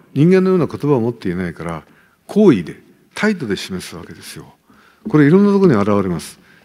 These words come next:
例えば子供たちがこうやって胸を叩き合って遊ぶこともある。一番下の写真は、まだ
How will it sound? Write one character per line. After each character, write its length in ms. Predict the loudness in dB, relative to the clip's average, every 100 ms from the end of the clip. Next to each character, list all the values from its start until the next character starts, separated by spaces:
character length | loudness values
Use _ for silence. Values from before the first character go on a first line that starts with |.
| _
例 80 | -2
え 40 | 0
ば 100 | 0
子 120 | 4
供 160 | 4 4
た 120 | 2
ち 100 | 0
が 80 | -6
こ 160 | -2
う 20 | -4
や 40 |
っ 200 | 0 -2
て 60 | -2 -20 _ _
胸 160 | 2 4
を 100 | 4
叩 320 | 0 -4 -2
き 80 | -2
合 60 |
っ 40 | -4
て 460 | -6 2 2 2 -4 -20 -20 _ _
遊 240 | -12 -2 -2
ぶ 100 | -2
こ 120 | -4
と 100 | -2
も 200 | -4 -6
あ 40 |
る。 60 | -12 _ _ _
一 200 | -10 -2
番 140 | 0 0
下 160 | 2
の 80 | 0
写 140 | 0 -4
真 220 | -2 0
は、 240 | 0 -2 -8 -20 _ 0
ま 140 | 2
だ 200 | 2 -2